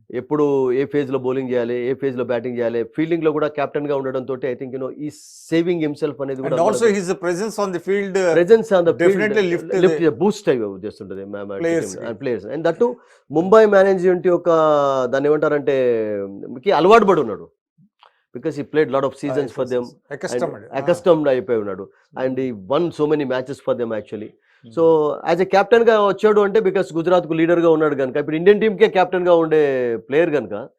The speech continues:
Speaker 2: Hmm.
Speaker 1: I think, uh, హార్దిక్ పాండ్యాను as a captain-గా ఒక మంచి
Speaker 2: నేను
Speaker 1: డెసిషన్ గా
Speaker 2: అనుకుంటాం,
Speaker 1: నేను
Speaker 2: uh, లాస్ట్ టూ సీజన్స్ ముంబై ఇండియన్స్ పెర్ఫార్మెన్స్ లేకపోతే వాళ్ళని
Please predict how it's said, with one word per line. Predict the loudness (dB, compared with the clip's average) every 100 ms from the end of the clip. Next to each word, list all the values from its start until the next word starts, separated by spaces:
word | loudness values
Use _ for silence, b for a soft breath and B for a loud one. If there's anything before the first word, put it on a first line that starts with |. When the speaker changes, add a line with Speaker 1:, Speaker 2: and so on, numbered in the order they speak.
| _ -20
Speaker 2:
Hmm. | -12 -10
Speaker 1:
I |
think, | -8 -10
uh, | -4 0 0 0
హార్దిక్ | 0 -2 -4 -4
పాండ్యాను | -2 0 0 0 -2 -2
as | -4
a |
captain-గా | -6 -6 -4 -4 -2 -4 -6 -10 -16 -20
ఒక | -12 -6
మంచి | -6
Speaker 2:
నేను | -6 -6
Speaker 1:
డెసిషన్ | -8 -4 -2
గా | 0
Speaker 2:
అనుకుంటాం, | 0 0 0 0 -2 -6 -12
Speaker 1:
నేను | -12 -12 -12 -16 -20 -14
Speaker 2:
uh, | -8
లాస్ట్ | -6 -6 -10 -14
టూ | -12 -14
సీజన్స్ | -14 -14 -16 -14
ముంబై | -14 -12 -12 -8 -10
ఇండియన్స్ | -10 -18 -18 -16 -16 -20 _ _
పెర్ఫార్మెన్స్ | -14 -4 -4 -4 -10
లేకపోతే | -10 -10 -10
వాళ్ళని | -6 -6 -8